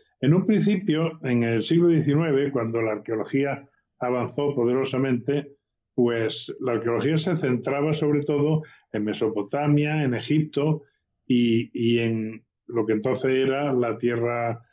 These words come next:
de Israel, ¿no? Que era parte del Imperio Turco. Pero, y, y claro, cualquier cosa la interpretaban para justificar lo que dice la Biblia. Es decir, que la arqueología estaba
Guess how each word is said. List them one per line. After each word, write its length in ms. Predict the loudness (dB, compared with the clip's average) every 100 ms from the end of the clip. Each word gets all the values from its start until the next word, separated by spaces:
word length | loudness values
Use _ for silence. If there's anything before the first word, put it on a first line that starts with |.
| _ _
de 160 | -4 -2
Israel, 480 | 0 -2 -2 -4 -4
¿no? 200 | -4 -2
Que 140 | -2
era 240 | -2 -2
parte 320 | -4 -6 -2 0
del 140 | 0
Imperio 360 | -2 0 0 2
Turco. 460 | 0 0 -6 -10 _ _ _ _ _ _ _ _ _ _ _ _
Pero, 800 | -4 0 0 0 0 -2 -4 -10 _ -2
y, 500 | 0 2 2 2 -2
y 60 |
claro, 360 | 0 0 0 -2 -2
cualquier 380 | -2 2 0 2
cosa 560 | 0 0 -2 -4 -6 -4
la 160 | 0
interpretaban 960 | 0 -2 -4 -2 -4 -2 0 2 2 0
para 440 | -4 -2 0 -2 -4 _ _ _
justificar 720 | -2 0 0 -2 -2 -4 -2
lo 180 | 0 0
que 100 | 2
dice 300 | 0 0 0
la 120 | 0
Biblia. 420 | -2 -4 -8 -10
Es 180 | -6 -2
decir, 160 | -2 -2
que 260 | -4 -8 -10 _ _
la 140 | -4 -2
arqueología 640 | -2 -2 0 0 0 -2
estaba 500 | -2 -4 -2 -2 -4